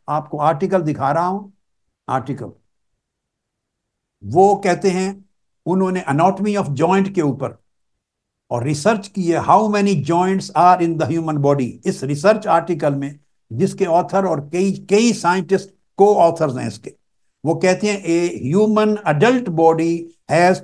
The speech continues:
three hundred and sixty joints।" जो इंसान है पूरा जिस्म, उसके जोड़ हड्डियों के तीन सौ साठ होते हैं।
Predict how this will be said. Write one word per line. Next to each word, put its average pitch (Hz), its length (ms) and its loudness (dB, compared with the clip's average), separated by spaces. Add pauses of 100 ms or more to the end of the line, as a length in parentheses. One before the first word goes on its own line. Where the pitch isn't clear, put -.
three 226 480 2
hundred 190 360 2
and 170 200 -6
sixty 190 420 -4
joints।" 147 460 -4 (2250)
जो 127 80 -8
इंसान 160 460 -2
है 170 440 -2 (320)
पूरा 170 260 4
जिस्म, 175 480 -2 (120)
उसके 190 380 0
जोड़ 165 440 4
हड्डियों 170 340 -2
के 170 120 0
तीन 165 300 -6
सौ 147 180 -6
साठ 147 340 -2
होते 123 220 -12
हैं। 104 220 -14